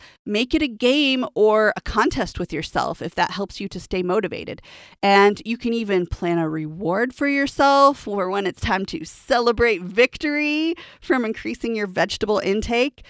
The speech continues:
If you have a family, maybe make a chart with each person's name and plan a game night or a movie night, uh, for everyone who eats maybe, for example, like,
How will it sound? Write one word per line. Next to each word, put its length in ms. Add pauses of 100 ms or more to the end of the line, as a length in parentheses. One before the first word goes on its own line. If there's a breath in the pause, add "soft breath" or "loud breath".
(420 loud breath)
If 120
you 100
have 160
a 60
family, 520
maybe 360
make 320
a 80
chart 580
with 360 (120)
each 220
person's 480
name 420
and 240
plan 320
a 60
game 320
night 320
or 100
a 60
movie 320
night, 380 (440 loud breath)
uh, 180
for 220
everyone 420
who 280
eats 380
maybe, 400
for 180
example, 500
like, 240